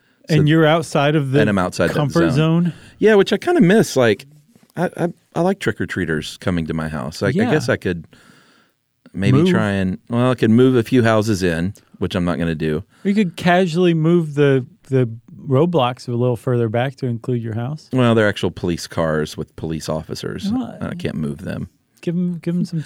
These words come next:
Speaker 1: But I could
Speaker 2: twenties.
Speaker 1: put signs at, like, you know, "This way for the best yet." And then you're like, "Only two more houses."
Speaker 2: Right, or, like, leave a trail of candy.
Speaker 1: <laughs>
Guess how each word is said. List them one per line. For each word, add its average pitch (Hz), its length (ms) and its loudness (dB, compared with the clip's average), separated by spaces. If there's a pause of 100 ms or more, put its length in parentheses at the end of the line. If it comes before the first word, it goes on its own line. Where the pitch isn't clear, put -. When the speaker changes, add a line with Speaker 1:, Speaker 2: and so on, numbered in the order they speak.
(140)
Speaker 1:
But 196 100 4
I 180 60 2
could 185 160 0
Speaker 2:
twenties. - 20 -14
Speaker 1:
put - 160 0
signs 110 540 2
at, - 80 0
like, 92 300 0
you 104 60 0
know, 87 300 0 (320)
"This 107 260 0
way 170 380 4
for 160 180 2
the 139 120 2
best 147 280 0
yet." 175 380 2 (420)
And 107 200 2
then 113 160 4
you're 107 100 4
like, 101 220 0
"Only 131 280 4
two 202 200 2
more 220 180 6
houses." 226 560 4
Speaker 2:
Right, 175 240 4
or, 147 100 4
like, 147 220 0
leave 147 260 2
a 143 80 0
trail 156 320 2
of 139 120 2
candy. 131 580 0
Speaker 1:
<laughs> - 220 -12